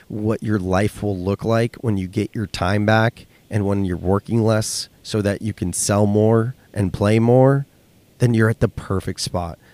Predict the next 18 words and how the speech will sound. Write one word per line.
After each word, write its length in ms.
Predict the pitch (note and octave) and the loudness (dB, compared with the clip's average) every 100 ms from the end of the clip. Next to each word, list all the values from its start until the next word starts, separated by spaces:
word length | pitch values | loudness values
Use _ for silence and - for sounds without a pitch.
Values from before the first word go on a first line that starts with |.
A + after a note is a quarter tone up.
| - | -8
Because, 340 | A#2+ C3+ A2+ | -2 0 0
my 140 | A#2 A2 | -2 -4
friends, 540 | - A#2+ B2+ C3+ - _ _ _ _ _ | 0 2 4 2 -4 _ _ _ _ _
I 120 | B2+ | -2
don't 320 | B2+ B2+ B2+ C3 | 0 2 0 0
want 220 | B2 - | -4 -2
you 160 | A#2 | 0
to 60 | G#2 | 0
be 160 | G#2 G#2 | 0 0
overwhelmed. 720 | G2 F#2 E2+ F#2 F2 D2 - _ _ - | 0 -2 -4 -4 -4 -10 -16 _ _ -4
This 180 | G#2 | -2
is 120 | B2+ G#2 | -2 -2
not 440 | A2 G#2+ A2 - | 0 0 0 -4
something 460 | - G#2 G2 G2+ G2 | -4 -4 -4 -6 -4
that 180 | F#2 | -6
should 240 | - G#2 E2+ | -6 -6 -4
be 200 | G2+ F#2+ | -4 -4
overwhelming. 840 | D2 G2 F#2 F2+ F#2 F2+ F2 G2+ | -4 -6 -6 -4 -4 -4 -6 -10